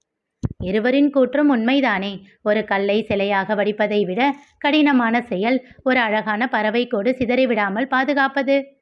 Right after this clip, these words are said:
மனித உணர்வுகள் மிகவும் மென்மையானவை. சிறு பிழையும் கூட்டை கலைத்துவிடும்.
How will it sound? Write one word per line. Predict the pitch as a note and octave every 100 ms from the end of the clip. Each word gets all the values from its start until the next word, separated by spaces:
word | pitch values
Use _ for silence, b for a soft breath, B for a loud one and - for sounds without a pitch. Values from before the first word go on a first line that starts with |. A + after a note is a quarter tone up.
| _ _ _ _
மனித | G3 G3+ G#3 A3+
உணர்வுகள் | G#3+ G#3 G3 F#3 G#3
மிகவும் | A#3+ G3+ G3 A3+
மென்மையானவை. | C4 G#3 G#3+ A3 G3+ F3 F3 - b b
சிறு | - G#3 G#3 A3
பிழையும் | A3 G3 F#3+ G3+ A#3+
கூட்டை | A3+ A3 A3+
கலைத்துவிடும். | A#3 G#3 A#3 C4+ B3 B3